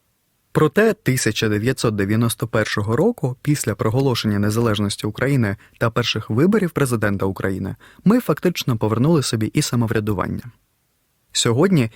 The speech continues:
в Україні реалізацію своїх прав територіальна громада здійснює через організацію та діяльність місцевого самоврядування.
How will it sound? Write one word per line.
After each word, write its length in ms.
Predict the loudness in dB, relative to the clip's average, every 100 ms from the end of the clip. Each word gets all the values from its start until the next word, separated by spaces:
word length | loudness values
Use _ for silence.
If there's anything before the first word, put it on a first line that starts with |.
| _
в 60 | -2
Україні 420 | 0 2 2 2
реалізацію 600 | 2 2 2 2 0 0
своїх 320 | -2 0 -2
прав 240 | 0 0 0 -4 -8
територіальна 600 | -2 -2 0 0 0 0
громада 480 | 0 0 2 4 2
здійснює 420 | 2 0 2 0
через 280 | 2 0 -2 -2
організацію 720 | 0 2 2 2 0 -2 -2
та 100 | -2
діяльність 520 | 0 2 2 2 2
місцевого 560 | -2 0 0 0 0 -2
самоврядування. 920 | 0 0 0 0 0 0 -2 -6